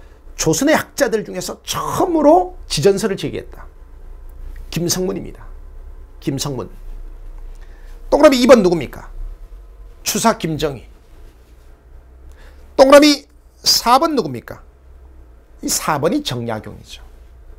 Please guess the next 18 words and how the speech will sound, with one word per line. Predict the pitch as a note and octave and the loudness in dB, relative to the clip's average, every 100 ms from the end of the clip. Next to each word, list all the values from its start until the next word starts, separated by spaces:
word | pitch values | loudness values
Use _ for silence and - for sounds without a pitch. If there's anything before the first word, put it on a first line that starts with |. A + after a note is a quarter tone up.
| - - - - - - - - - - - - | -20 -20 -20 -20 -20 -20 -20 -20 -20 -20 -20 -8
자, | - B2 | -4 0
여러분 | F#3+ F#3 F#3+ F#3 - - - - | 2 2 2 -2 -20 -20 -20 -8
문제 | F3+ F3+ | 0 2
없죠? | F#3 - G#3 A3 - - - - - - - - | 2 4 2 0 -14 -20 -20 -20 -20 -20 -20 -10
이런 | G#3+ A3 B3 | 2 4 4
문제 | B3+ B3 | 2 4
나오면 | G#3 D#3 F3 F#3 F#3 F#3+ F#3+ F3+ - | 6 6 4 4 4 4 0 -6 -14
진짜 | - - G#3 G#3+ - - - | -14 -4 -4 -4 -10 -2 -2
맞으셔야 | F#3+ C3+ - - F#3+ | -2 -8 -6 0 0
됩니다. | E3 D3 | 0 -4
이런 | D3+ F#3 A#3 | -2 0 0
문제 | A#3 A3+ | 0 -2
틀리시면 | - C#4 - G#3+ G3 D#3+ F2 - - - - - - - - - - - _ - - _ - | -2 -2 -2 4 4 4 -4 -14 -20 -20 -20 -20 -20 -20 -20 -20 -20 -20 _ -20 -20 _ -6
실수라도 | - - - D4 - F#4+ D4+ D#3+ | -2 -2 -2 -4 -4 -2 -2 -2
이건 | C3 B2+ | -4 -4
용납이 | F#3 F#3+ F#2 | -4 -6 -8
안 | D2 | -16
돼. | E2+ - | -18 -20